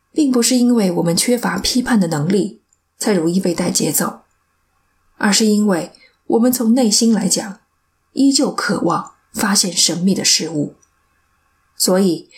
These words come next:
才会在那一刻被带了节奏。带了节奏，要打上引号。《冰雪炼狱》和《时针不明》这两期一起讲，这两期主要是做一些回应。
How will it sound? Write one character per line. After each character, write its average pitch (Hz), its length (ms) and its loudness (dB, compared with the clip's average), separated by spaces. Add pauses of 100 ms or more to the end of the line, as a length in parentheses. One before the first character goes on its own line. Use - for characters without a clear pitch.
才 - 160 0
会 226 160 2
在 208 120 0
那 190 160 2
一 156 120 0
刻 - 380 -6 (420)
被 - 120 -2
带 - 180 -2
了 - 100 -2
节 - 200 -4
奏。 - 320 -8 (1040)
带 220 180 0
了 185 80 2
节 160 200 -2
奏， 165 340 -6 (480)
要 175 140 -4
打 - 160 -4
上 175 220 -2
引 - 180 -4
号。 - 420 -6 (1800)
《冰 240 180 2
雪 226 160 2
炼 202 240 2
狱》 196 300 0 (100)
和 226 160 -2
《时 220 180 2
针 233 200 2
不 247 100 0
明》 190 200 2
这 220 120 0
两 196 160 -6
期 185 480 -4
一 220 100 0
起 160 200 0
讲， - 320 -6 (600)
这 311 140 2
两 185 200 0
期 214 420 -2
主 - 140 -4
要 165 120 0
是 185 140 0
做 190 200 0
一 165 60 -2
些 180 160 -2
回 156 220 -6
应。 170 320 -4